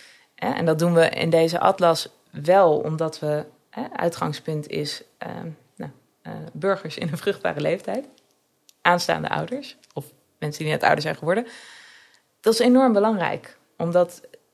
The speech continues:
eh, als we zeggen ouders zijn de sleutel, dan zouden we ook meer ons best moeten doen om erachter te komen hoe gaat het nou eigenlijk met die ouders. En dat wordt eigenlijk niet meegenomen in monitors, niet in de data die we ophalen, niet. Ehm,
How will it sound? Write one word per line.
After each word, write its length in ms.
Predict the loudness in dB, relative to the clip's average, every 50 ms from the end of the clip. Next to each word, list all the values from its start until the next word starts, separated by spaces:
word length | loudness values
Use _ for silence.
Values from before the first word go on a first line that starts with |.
| _ _ _
eh, 240 | 0 2 2 4 2
als 160 | 2 0 -2
we 60 | -2
zeggen 480 | 2 2 2 2 2 2 0 0 0 0
ouders 300 | 2 2 4 4 2 0
zijn 160 | -2 -4 -4
de 60 | -4
sleutel, 440 | -2 2 2 2 2 2 0 -4 -4
dan 140 | -4 -4 -2
zouden 240 | -2 -2 -2 -2 -2
we 60 | -4
ook 120 | -4 -4
meer 340 | -4 -4 -2 0 0 0 0
ons 180 | -2 -4 -4 0
best 240 | 0 0 0 0 -4
moeten 240 | -6 -6 -8 -10
doen 280 | -8 -6 -6 -6 -6 -6
om 120 | -4 -2
erachter 340 | 2 2 2 2 0 -4 -8
te 80 | -8 -4
komen 280 | -2 -2 -2 -2 -4
hoe 120 | -4 -4 -2
gaat 200 | -2 -2 -2 -4
het 80 | -6
nou 140 | -8 -6 -6
eigenlijk 340 | -6 -8 -10 -10 -10 -10 -8
met 80 | -6 -4
die 80 | -2 -2
ouders. 220 | -4 -4 -6 -6
En 60 | -4
dat 100 | -4 -4
wordt 140 | -4 -4 -2
eigenlijk 460 | -2 0 0 0 0 -2 -4 -4 -6 -12 -20 -20 _ _ _ _ _ _ _ _ _ _ _ _
niet 240 | 2 2 4 4 4
meegenomen 600 | 2 0 0 -2 -4 -4 -4 -2 -2 -4 -6 -6
in 100 | -6 -4
monitors, 600 | 0 0 2 0 0 -2 -4 -8 -8 -8 -10 -10
niet 380 | -10 -10 -10 -12 -16 -20 -20 _ _ _ _ _ _ _ _ _ _
in 60 | -8 0
de 60 | 2
data 280 | 4 4 4 2 -2
die 140 | -6 -6 -6
we 60 | -6
ophalen, 500 | -6 -6 -6 -8 -10 -10 -10 -8 -8 -8
niet. 420 | -8 -8 -8 -10 -12 -18 -20 -20 _ _ _ _ _ _ _ _ _ _ _ _
Ehm, 500 | -8 -6 -4 -4 -4 -4 -4 -6 -6